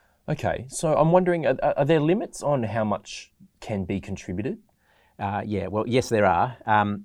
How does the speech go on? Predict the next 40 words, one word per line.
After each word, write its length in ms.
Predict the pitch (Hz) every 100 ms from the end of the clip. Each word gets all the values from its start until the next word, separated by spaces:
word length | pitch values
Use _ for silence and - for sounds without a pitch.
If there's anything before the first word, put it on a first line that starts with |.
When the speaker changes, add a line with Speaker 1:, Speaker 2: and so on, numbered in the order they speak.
| -
Speaker 2:
the 120 | 123
actual 240 | 175 - 117
limit 320 | 113 110 95
itself 480 | - - 113 95 -
depends 360 | 98 110 104
on 80 | 95
the 80 | 92
type 340 | - 98 95
of 140 | 95 _
contribution 720 | 101 98 101 98 95 - 92
that's 160 | 82
being 320 | - 95 90
made, 400 | 101 92 87 147 - _ _ -
and 120 | 117
there 80 | 123
are 80 | 110
penalties 460 | - 110 101 92
that 120 | 95
can 140 | - 95
apply 340 | - 107 95
if 100 | 92
these 260 | 98 90 101
limits 320 | 95 82 -
are 180 | 92 87
exceeded. 580 | - - 107 101 90 -
So, 220 | 101 98 - - _ _ _ -
um, 340 | 101 101 101 -
for 120 | 120
example, 580 | 104 117 113 127 104 143
if 200 | 104 -
we're 120 | 113
talking 360 | - 113 - 95
about 280 | 98 92 - _ -
compulsory 640 | 110 - 113 - 120 104
employer 420 | 98 - 107 104
contributions, 720 | - 101 - 107 120 151 156
so 140 | 107 95
the 80 |
super 280 | 95 104 95
guarantee, 460 | 98 95 95 107